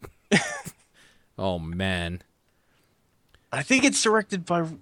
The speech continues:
Speaker 2: Robert Rodriguez.
Speaker 1: It is. You're a hundred percent right. It is.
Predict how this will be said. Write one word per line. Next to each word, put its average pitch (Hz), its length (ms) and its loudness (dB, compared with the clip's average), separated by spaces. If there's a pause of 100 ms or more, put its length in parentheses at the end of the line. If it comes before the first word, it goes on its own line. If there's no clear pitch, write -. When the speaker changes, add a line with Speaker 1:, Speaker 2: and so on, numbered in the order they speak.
(100)
Speaker 2:
Robert 160 240 2
Rodriguez. 143 720 2
Speaker 1:
It 151 120 8
is. 120 420 6
You're 131 320 10
a 131 160 10
hundred 147 280 8
percent 127 300 4
right. 107 320 6
It 101 140 -4
is. 92 360 2